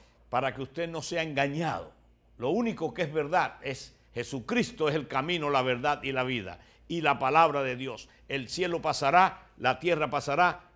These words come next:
pero la palabra de Dios permanecerá para siempre. Ahí aparece la Biblia, la palabra de Dios, para que usted no se deje engañar. Mire bien lo que dice San Mateo, capítulo veintiuno, versículo treinta y tres.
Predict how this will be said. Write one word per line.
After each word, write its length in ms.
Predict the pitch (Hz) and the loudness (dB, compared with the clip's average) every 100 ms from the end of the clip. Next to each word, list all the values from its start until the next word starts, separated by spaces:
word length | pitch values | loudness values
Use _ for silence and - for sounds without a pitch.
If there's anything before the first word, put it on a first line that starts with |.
| _ | _
pero 200 | 139 143 | -2 0
la 140 | 135 | 0
palabra 400 | 135 147 160 151 | 0 2 2 2
de 140 | 143 | 0
Dios 180 | 139 156 | -2 -4
permanecerá 760 | - 139 139 127 117 131 127 123 | -4 -6 -6 -8 -8 -4 -4 -2
para 200 | 123 110 | -4 -6
siempre. 420 | - 90 80 - _ _ | -10 -12 -14 -20 _ _
Ahí 340 | 117 147 175 175 | -4 -2 -2 -4
aparece 640 | 135 127 139 170 - 160 - - _ | -4 -2 -2 -2 -4 -10 -14 -20 _
la 220 | 117 104 | -6 -2
Biblia, 540 | 120 208 - 85 - - 110 | 0 0 -2 -12 -18 -20 -6
la 180 | 117 | -6
palabra 480 | 95 117 156 151 135 | -2 4 6 6 2
de 140 | 120 113 | -6 -6
Dios, 340 | 135 110 - | -8 -8 -14
para 280 | - 113 110 | -10 -8 -8
que 80 | 101 | -12
usted 340 | - 147 151 - _ _ _ | -12 -10 -10 -12 _ _ _
no 200 | 131 214 | 0 0
se 200 | - 175 | 2 0
deje 160 | 170 147 | 0 -2
engañar. 480 | 127 120 101 - - _ - _ _ _ _ 107 | -4 -6 -6 -12 -18 _ -20 _ _ _ _ -8
Mire 320 | 143 185 165 | -4 0 0
bien 200 | 160 147 | 0 0
lo 140 | 131 | -2
que 100 | 120 | -2
dice 360 | 135 113 110 110 | -4 -4 -6 -8
San 240 | - 127 | -6 -6
Mateo, 480 | 127 123 180 156 95 - _ _ _ | -4 -2 2 2 0 -8 _ _ _
capítulo 480 | - 135 165 165 156 | -4 -2 -4 -2 0
veintiuno, 580 | 151 123 151 170 135 120 | 0 -2 -4 -4 -4 -4
versículo 540 | 131 - 156 156 143 | -6 -8 -8 -8 -8
treinta 360 | 143 143 131 139 | -6 -8 -4 -6
y 40 | |
tres. 420 | 127 139 98 - | -4 -6 -8 -12